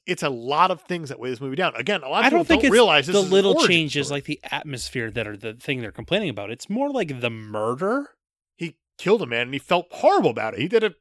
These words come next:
Speaker 2: Yeah,
Speaker 1: very dramatic
Speaker 2: for,
Speaker 1: scream
Speaker 2: like,
Speaker 1: actor.
Speaker 2: a second. And then
Speaker 1: Yeah.
Speaker 2: he was like, "I'm gonna go start my new job with the Daily Planet. Let me put these glasses on."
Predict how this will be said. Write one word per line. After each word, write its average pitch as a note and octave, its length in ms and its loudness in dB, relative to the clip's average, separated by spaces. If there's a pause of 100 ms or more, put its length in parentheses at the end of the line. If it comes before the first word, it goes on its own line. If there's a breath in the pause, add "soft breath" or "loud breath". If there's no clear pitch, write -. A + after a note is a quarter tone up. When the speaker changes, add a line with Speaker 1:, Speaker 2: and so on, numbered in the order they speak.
(380)
Speaker 2:
Yeah, F4 220 10
Speaker 1:
very - 120 6
dramatic E3 420 4
Speaker 2:
for, G#4+ 60 10
Speaker 1:
scream G4+ 160 6
Speaker 2:
like, E4 220 12
Speaker 1:
actor. - 120 -6
Speaker 2:
a A3 40 6
second. - 840 -2 (340)
And G#3+ 120 4
then C4 80 4
Speaker 1:
Yeah. C4+ 40 2
Speaker 2:
he - 20 4
was C4 120 0
like, A3 240 4
"I'm F#3+ 80 -6
gonna A#3+ 140 -4
go B2+ 80 -6
start E3+ 240 -2
my E3+ 80 -8
new F3 160 -8
job F3 260 -4
with D#3+ 60 -12
the C3+ 80 -12
Daily F3+ 260 -8
Planet. A3 380 -6
Let A#3+ 120 -8
me A3 140 -14 (240)
put B3 160 -2
these A#3 140 -10
glasses F#3 440 -6
on." A#2 280 -10